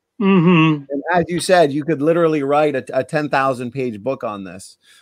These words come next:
Speaker 2: I've got a couple here that I'd like to recommend as well. Frozen in Time, uh, on the Mammoths. That's a great book
Speaker 1: And
Speaker 2: from
Speaker 1: the Ice
Speaker 2: yourself.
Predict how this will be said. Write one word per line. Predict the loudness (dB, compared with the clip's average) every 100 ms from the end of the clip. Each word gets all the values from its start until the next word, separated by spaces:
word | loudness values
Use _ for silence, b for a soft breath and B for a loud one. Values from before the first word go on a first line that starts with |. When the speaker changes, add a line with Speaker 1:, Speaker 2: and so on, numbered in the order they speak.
| -2
Speaker 2:
I've | 2
got | 4
a | 2
couple | 2 0 0
here | -2 0 0
that | 0
I'd | -2
like | -4 -6
to | -4
recommend | -4 -4 -6 -8 -10 -14 _ _ _ -12
as | -10 0
well. | 2 4 2 -2 _ _ _ _ _ _ _ -20
Frozen | -2 2 4 2
in | 0 0
Time, | 2 2 2 -4 -10 _ _ _ _ _ _ _ _
uh, | -2 0 0
on | 0
the | 0
Mammoths. | 0 0 0 -2 -8 -20 _ _ _ _ _ _
That's | -6 -4
a | -6
great | -8 -8 -8
book | -8 -8 _
Speaker 1:
And | -18 -18 -6
Speaker 2:
from | 0 4
Speaker 1:
the | 6
Ice | 6
Speaker 2:
yourself. | 4 0